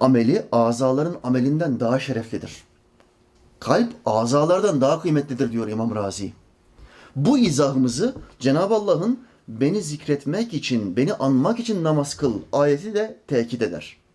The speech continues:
Allah bu ayette namazın kalbin zikrinin vesilesi olduğunu bildirmiştir.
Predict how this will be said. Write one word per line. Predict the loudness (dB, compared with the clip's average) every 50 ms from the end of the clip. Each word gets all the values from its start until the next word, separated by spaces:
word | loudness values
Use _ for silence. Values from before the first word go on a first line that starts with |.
| _ _ _ -20 -20 -20 -20 -20 -14 -4 0
Allah | 2 2 4 4 2 0 0 -2
bu | 0 2 2
ayette | 2 2 0 -2 -4 -6 -6 -4 -2
namazın | 0 0 0 0 0 -2 -4 -4 -4 -6 -10 -20 _ _ -8
kalbin | -2 -2 0 0 0 -2 -4 -4
zikrinin | -4 -4 -4 -2 -2 -2 0 0 0
vesilesi | -2 0 0 0 -2 -2 -2 -2
olduğunu | -2 -2 0 2 2 2 2
bildirmiştir. | 0 -4 -4 -4 -6 -6 -10 -12 -14 -16 -16 -16